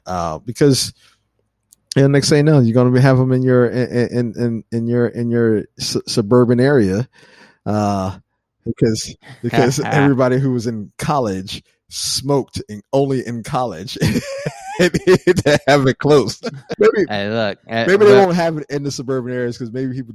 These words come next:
Speaker 1: don't want to, you know, they don't want people to see that you, you, you, you, eh, everybody in the area is smoking and they go pick it up there. But they'll have it somewhere close in the, in the ce-, in the close down.
Speaker 2: No, no, no. So, like, uh,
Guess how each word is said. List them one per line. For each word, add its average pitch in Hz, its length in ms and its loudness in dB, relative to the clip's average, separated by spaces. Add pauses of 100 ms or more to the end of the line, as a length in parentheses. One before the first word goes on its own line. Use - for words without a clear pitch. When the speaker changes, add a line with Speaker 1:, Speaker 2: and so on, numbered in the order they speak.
Speaker 1:
don't 123 220 -4
want 117 240 -8
to, 110 100 -8 (140)
you 117 160 -8
know, 101 80 -6
they 110 140 -4
don't 117 160 0
want 113 160 -4
people 120 160 -2
to 104 80 -4
see - 200 -4
that 104 220 -6
you, 110 120 -4 (140)
you, 104 300 -10
you, 98 480 -10
you, 98 540 -4 (240)
eh, 95 160 -8 (100)
everybody 101 420 2
in 98 60 0
the 98 100 0
area 98 320 2
is 95 100 0
smoking 90 580 -4 (420)
and 87 160 -6
they 90 100 -4
go 98 160 -4
pick - 220 0
it 101 60 0
up 90 140 -4
there. 85 180 -6
But 120 200 -2
they'll 202 160 4
have 147 240 4
it 135 60 2
somewhere 113 380 0
close 95 280 -2
in 92 60 -12
the, 90 260 -10
in 95 60 -8
the 90 80 -6
ce-, - 120 -6
in 104 100 -4 (120)
the - 160 -20
close 104 220 -6
down. 101 240 -4 (300)
Speaker 2:
No, 180 520 0
no, 202 260 -10
no. 196 280 -10 (880)
So, 143 300 -2
like, 123 300 -4 (120)
uh, 127 160 -6